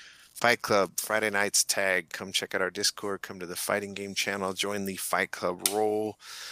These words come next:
Um, I know that Sithy Audible and myself are super into Street Fighter six, and I brought the guys from Oh God, It Hurts. Well, at least I brought Six Button Samurai.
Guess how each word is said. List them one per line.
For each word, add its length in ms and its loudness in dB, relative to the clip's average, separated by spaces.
Um, 540 4
I 100 -4
know 200 2
that 220 0
Sithy 500 6
Audible 480 2
and 100 -2
myself 520 2
are 160 -2
super 360 0
into 140 -2
Street 240 0
Fighter 240 2
six, 380 6
and 100 -2
I 60 -4
brought 300 4
the 80 0
guys 280 6
from 160 4
Oh 120 -2
God, 260 4
It 100 2
Hurts. 540 4
Well, 160 4
at 100 -2
least 320 4
I 80 -4
brought 320 2
Six 220 6
Button 240 -4
Samurai. 580 0